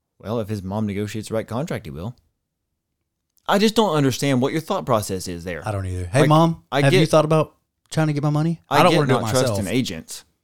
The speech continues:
Speaker 1: but if you're gonna go that route,
Speaker 2: Do it yourself.
Speaker 1: you have
Speaker 2: Bring
Speaker 1: to
Speaker 2: a
Speaker 1: do it
Speaker 2: lawyer.
Speaker 1: yourself.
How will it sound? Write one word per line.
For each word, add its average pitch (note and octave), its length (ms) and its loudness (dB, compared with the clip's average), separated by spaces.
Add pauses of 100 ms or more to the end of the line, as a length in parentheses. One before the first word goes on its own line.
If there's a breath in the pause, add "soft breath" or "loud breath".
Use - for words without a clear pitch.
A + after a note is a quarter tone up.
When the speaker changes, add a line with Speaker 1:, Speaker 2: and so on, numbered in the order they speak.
(100)
Speaker 1:
but A2 300 -4 (580)
if G2+ 120 -10
you're A#2+ 160 2
gonna A2+ 160 2
go B2 220 2
that A#2 180 2
route, A#2+ 400 0
Speaker 2:
Do D#3 120 -2
it F3+ 60 -2
yourself. C3+ 340 -2
Speaker 1:
you C#3+ 100 6
have D3 180 0
Speaker 2:
Bring D3 100 0
Speaker 1:
to D#3+ 40 2
Speaker 2:
a D3 40 4
Speaker 1:
do D3 60 6
it - 40 4
Speaker 2:
lawyer. C#3+ 80 2
Speaker 1:
yourself. - 500 -6